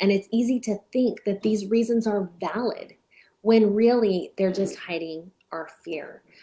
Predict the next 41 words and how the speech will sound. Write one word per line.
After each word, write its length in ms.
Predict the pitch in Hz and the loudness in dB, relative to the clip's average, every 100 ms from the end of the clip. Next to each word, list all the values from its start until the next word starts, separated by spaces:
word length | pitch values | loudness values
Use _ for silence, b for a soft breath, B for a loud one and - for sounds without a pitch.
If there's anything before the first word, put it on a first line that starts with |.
| B B - | B B 6
We 120 | 226 | 8
have 140 | 226 - | 8 2
other 260 | 202 220 | 0 0
fears 420 | 220 - 175 170 - | 0 -4 -4 -4 -4
like, 200 | 190 190 | -6 -2
"Well, 220 | 208 226 | 4 4
if 180 | 233 226 | 4 2
I, 160 | 233 208 | -2 -2
if 160 | 233 240 | -2 0
I 80 | 233 | 0
go 260 | 208 202 | 2 2
in, 160 | 214 208 | 2 2
if 140 | 196 | 0
I 180 | 185 185 - | -2 -4 -2
do 200 | 233 233 | -2 2
this 220 | 226 226 | 0 0
dream, 320 | 220 214 202 | -2 2 2
if 120 | 190 | 0
I 160 | - 175 - | -6 -10 2
build 200 | 226 226 | 4 4
this 180 | 226 220 | 2 2
business, 320 | 214 208 202 | -2 0 -4
if 100 | 202 | -2
I 60 | 202 | 0
do 200 | 208 226 | 2 2
this 200 | 226 226 | 0 -2
thing, 240 | 254 240 - | -2 -2 -4
maybe 460 | 185 214 254 277 330 | -4 0 0 0 -2
I 140 | 349 | -6
won't 220 | 330 320 - | -8 -10 -10
be 100 | 320 | -8
a 60 | 277 | -4
good 180 | 247 254 | -4 -4
enough 220 | 269 294 - 196 | -4 -6 -8 -8
mom. 400 | 208 339 208 175 | -6 -6 -8 -4
Maybe 260 | 254 339 | 0 0
I 60 | 370 | -2
can't 340 | - - - | -6 -14 -10
do 160 | 285 294 | -6 -4
it 60 | |
all." 400 | 254 285 - - | -4 -4 -6 -8